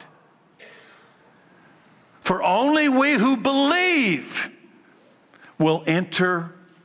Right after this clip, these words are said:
his rest. As for the others, I think of those six hundred one thousand seven hundred twenty-eight.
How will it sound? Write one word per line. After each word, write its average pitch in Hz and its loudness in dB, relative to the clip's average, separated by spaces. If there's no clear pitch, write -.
his 131 -2
rest. 101 -6
As 151 -2
for - -2
the 180 0
others, 185 -2
I 117 -4
think 131 -4
of 127 0
those 120 -2
six - -4
hundred 123 0
one 123 -2
thousand 120 -2
seven 120 -2
hundred 117 -2
twenty-eight. 110 -2